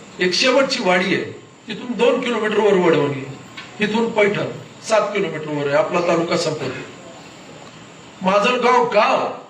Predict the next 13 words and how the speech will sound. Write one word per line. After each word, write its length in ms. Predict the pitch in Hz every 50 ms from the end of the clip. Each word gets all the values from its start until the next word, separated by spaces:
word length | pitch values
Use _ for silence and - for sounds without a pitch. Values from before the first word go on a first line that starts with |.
| - - - - -
आपल्या 260 | 190 196 196 214 220
मतदारसंघात 600 | 208 196 196 190 196 185 185 180 185 180 165 156 147 156
येतं, 180 | 143 135 139
माजलगाव 500 | 135 156 175 170 185 202 196 196 202 214
गावाचा 380 | - 170 175 180 180 - 202 208
अलीकडचं 460 | 190 170 185 190 185 190 175 - 180
सावरगाव 680 | 180 - 165 165 175 202 247 - - 202 - - - - - - - - - - - - - - - -
म्हणजे 200 | 190 185 233 233
माजलगावचं 840 | - 196 196 196 196 233 233 220 226 233 233 233 226 240 254 262 269
ते 520 | 262 - - 226 233 240 240 240 226 -
जे 480 | - - - 220 208 202 190 180 - - -
कॅम्प 300 | 240 254 302 302 294 240
आहे 220 | 220 180 147 -